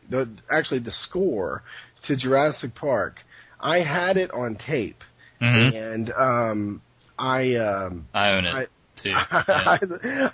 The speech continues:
Speaker 1: I listened to it until it no longer played.
Speaker 2: <laughs> Yeah.
Speaker 1: And, um, and then after fifth grade, sixth grade is when you, f-,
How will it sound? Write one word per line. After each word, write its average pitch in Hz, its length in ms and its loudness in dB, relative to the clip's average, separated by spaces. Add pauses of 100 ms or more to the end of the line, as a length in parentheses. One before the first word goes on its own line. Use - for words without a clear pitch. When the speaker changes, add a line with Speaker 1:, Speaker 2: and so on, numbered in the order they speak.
Speaker 1:
I 196 180 6
listened 185 500 0
to 190 180 6
it 170 160 4
until 143 300 2
it 117 140 0
no 135 180 2
longer 139 280 2
played. 95 380 -4 (260)
Speaker 2:
<laughs> 135 140 8
Yeah. 147 280 8 (320)
Speaker 1:
And, 160 300 6
um, 151 400 6
and 160 180 4
then 151 240 4 (300)
after 190 380 -2
fifth 190 240 2
grade, 139 320 2
sixth 202 320 0
grade 208 240 2
is 131 180 -4
when 139 120 0
you, 131 160 -2
f-, - 400 -18